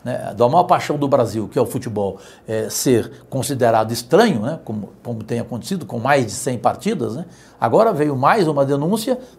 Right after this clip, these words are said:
treze jogos da Série D, que é a quarta divisão do Campeonato Brasileiro, e um jogo da Série B, esse a gente já tem o time já.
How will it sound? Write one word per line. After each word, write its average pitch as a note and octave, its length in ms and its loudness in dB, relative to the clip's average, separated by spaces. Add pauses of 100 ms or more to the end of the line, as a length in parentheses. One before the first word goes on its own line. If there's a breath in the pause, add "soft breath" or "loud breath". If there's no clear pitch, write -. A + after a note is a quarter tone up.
treze F3+ 460 6
jogos B2 460 4
da B2 100 2
Série C3+ 400 0
D, A#3+ 400 6 (240 loud breath)
que - 100 -4
é B2 40 6
a A2+ 40 0
quarta D3+ 400 2
divisão A2+ 380 -2
do A2 80 -6
Campeonato A#2 460 -2
Brasileiro, C3 600 0 (300 loud breath)
e D3 100 2
um A3+ 140 2
jogo G3+ 320 4
da F#3 140 4
Série F#3+ 280 4
B, D#3+ 360 4 (340 loud breath)
esse F3+ 240 2
a F3 40 2
gente F#3 120 2
já E3+ 120 4
tem F#3 140 2
o F3+ 60 2
time C3+ 300 -6
já. G2 220 -6